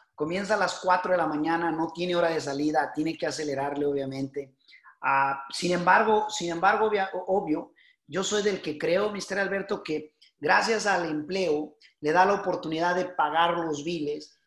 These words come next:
y, y que le, y, y, y depende de usted si quiere crear en sus ratos, ah, adicionales o su-, en, o en, en sus espacios que usted logra crear, si usted está dispuesto a crear sus fortunas.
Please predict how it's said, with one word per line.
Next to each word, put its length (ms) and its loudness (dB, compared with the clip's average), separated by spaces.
y, 300 -12
y 200 -14
que 140 -2
le, 140 -2
y, 400 -10
y, 240 -10
y 100 -6
depende 520 2
de 100 -2
usted 460 -2
si 300 -6
quiere 420 0
crear 400 2
en 120 0
sus 300 -4
ratos, 840 -2
ah, 380 4
adicionales 1120 0
o 140 0
su-, 240 -2
en, 240 0
o 140 2
en, 200 -2
en 160 2
sus 220 -6
espacios 640 2
que 100 -6
usted 220 -2
logra 340 2
crear, 460 4
si 160 -6
usted 300 2
está 240 0
dispuesto 480 -2
a 80 -2
crear 280 2
sus 240 -6
fortunas. 600 -8